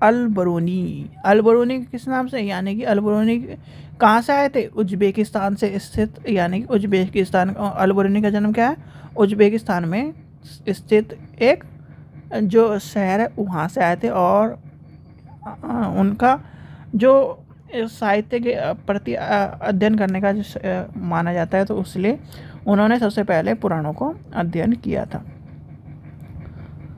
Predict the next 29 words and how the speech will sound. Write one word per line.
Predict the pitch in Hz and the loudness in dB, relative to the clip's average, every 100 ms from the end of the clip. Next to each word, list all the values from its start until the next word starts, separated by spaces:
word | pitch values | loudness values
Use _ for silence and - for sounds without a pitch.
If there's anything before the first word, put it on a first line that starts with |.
| - - | -4 2
क्वेश्चन | 240 285 | 4 4
नंबर | 285 302 | 4 4
फिफ्टी | 302 233 247 | 4 0 0
फ़ाइव | 240 226 | 2 2
देखते | 208 208 247 | 2 -2 -4
हैं। | - | -6
किसान, | 247 277 262 277 | -4 0 2 0
अ, | - 247 233 233 - - | -2 -2 0 -2 -6 -8
सॉरी, | - 151 - - - - - - | -6 -6 -8 -18 -20 -20 -18 -2
किसने | 262 262 294 339 330 - - - - | 0 2 4 4 2 -6 -20 -20 -20
सल्तनत | - 226 233 - 247 277 269 - | -4 0 0 0 0 0 -4 0
काल | 233 214 190 160 - - - - 220 | 4 6 4 -2 -12 -20 -20 -12 -6
में | 185 233 254 190 | -4 -2 0 2
डाक | 208 226 226 | 2 2 0
व्यवस्था | 196 190 190 - 214 226 | 0 0 -4 -4 0 0
विस्तृत | 175 180 - 208 214 | 0 -4 -4 -4 -2
विवरण | 190 170 165 170 185 | -2 0 0 0 0
किया | 185 - 175 | -2 0 0
है? | 175 - - - - - - - - | 2 -2 -4 -12 -18 -20 -20 -2 4
भाई, | 233 | 4
इस | 254 214 | 4 0
डाक | 202 214 240 | 2 2 2
व्यवस्था | 247 254 247 262 | 0 0 -2 -4
का | 262 | -2
वि-, | 214 208 | -4 -2
विवरण | 214 226 247 247 | 0 2 2 -2
किसने | 240 240 233 | -2 -2 0
किया | 220 | 0
है? | 175 | 0